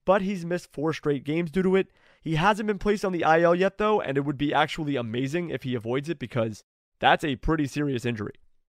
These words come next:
Joe Musgrove of the Padres was activated off of the covid I L on Thursday, June twenty-third, and started against the Phillies. He gave up six runs, so not a great start for Joe, but hopefully he gets back in the swing of things soon.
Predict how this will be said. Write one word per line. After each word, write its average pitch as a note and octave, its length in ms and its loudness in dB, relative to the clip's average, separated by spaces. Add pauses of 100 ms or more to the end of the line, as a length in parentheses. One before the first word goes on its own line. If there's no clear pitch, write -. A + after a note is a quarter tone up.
(480)
Joe D3+ 200 2
Musgrove D#3 480 4
of C#3+ 100 -4
the C3+ 60 -6
Padres G#3 520 0
was D3 120 -2
activated C#3 400 0
off B2+ 140 0
of A#2+ 80 -14
the B2 60 -6
covid C3+ 340 0
I B2 160 2
L F#3+ 220 2
on A#2+ 180 -2
Thursday, C3 400 0
June B2+ 240 -6
twenty-third, F#3 560 2
and B2 180 -8
started C#3 300 0
against A2+ 240 -4
the - 80 -8
Phillies. F#3 520 -2 (200)
He - 140 -8
gave F#3+ 300 2
up B3 160 -2
six - 400 -6
runs, F3 460 -2
so A2+ 240 -2
not C#3+ 300 -2
a G3+ 40 -2
great G3 220 2
start F#3+ 300 2
for E3+ 100 -8
Joe, E3+ 260 2
but C3 120 -2
hopefully D3 340 -2
he B2+ 80 0
gets C3 180 -2
back B2 280 0
in A#2 60 -8
the G#2 60 -12
swing A#2+ 220 -8
of G#2+ 60 -10
things A2 260 -10
soon. C4+ 320 0